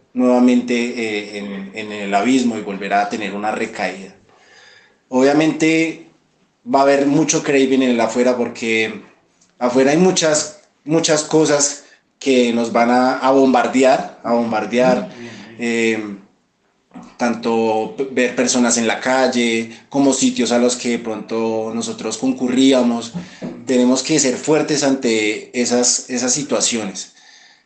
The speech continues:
Eh, acá se han ense-, se nos han enseñado mucho a, a tener muchas herramientas el, de cómo de pronto protegernos hacia e-, esas cosas que, que pueden suceder.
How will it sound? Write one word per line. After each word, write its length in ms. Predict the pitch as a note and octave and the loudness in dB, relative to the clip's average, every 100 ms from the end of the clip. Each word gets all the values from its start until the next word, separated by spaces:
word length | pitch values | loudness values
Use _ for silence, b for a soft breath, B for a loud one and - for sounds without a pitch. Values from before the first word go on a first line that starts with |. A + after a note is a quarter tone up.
| _ | _
Eh, 380 | A2+ A2 A2 A2+ | -6 -4 -2 -2
acá 280 | B2+ B2 C#3 | -2 0 0
se 160 | C#3+ | 2
han 80 | C3+ | 2
ense-, 300 | B2 A#2+ D3 | 2 0 -2
se 140 | A#2+ A#2+ | 0 0
nos 180 | A2+ | 0
han 120 | G#2+ A2 | -2 -4
enseñado 480 | A2+ C3+ A#2+ A2 | 0 2 2 2
mucho 600 | A2+ B2 B2 A#2+ A#2 A2 F#2 A2+ A2 G#2+ | 2 0 0 -2 -4 -6 -8 -4 -2 -2
a, 40 | |
a 80 | G#2+ | -6
tener 220 | A2 G#2 | -6 -6
muchas 280 | A#2 A#2+ B2 | -6 -4 -2
herramientas 580 | B2+ A#2+ G#2+ G2+ G2 A2 | 0 0 -2 -6 -8 -6
el, 280 | A#2+ A2+ - B B _ | -6 -6 -12 B B _
de 200 | A#2 A2+ | -10 -6
cómo 400 | A#2 A#2+ B2+ B2+ | -2 0 2 0
de 60 | |
pronto 720 | A2+ G#2+ G2 A#2 A#2 A#2 - - | -4 -8 -6 -4 -4 -4 -10 0
protegernos 640 | C3+ C3+ B2 B2+ B2+ C3 | 0 2 2 2 2 2
hacia 360 | B2+ B2 G#2+ | 2 2 2
e-, 300 | G#2 G#2 G#2+ | 0 -2 -6
esas 220 | G#2+ G#2+ - | -8 -8 -8
cosas 340 | B2 A2+ A2+ | -6 -6 -6
que, 340 | A#2+ G#2+ G2 | -6 -8 -8
que 120 | - G#2+ | -12 -14
pueden 280 | G#2 G#2 | -8 -8
suceder. 540 | G#2 A2+ A2+ G#2 G2 | -6 -6 -6 -4 -6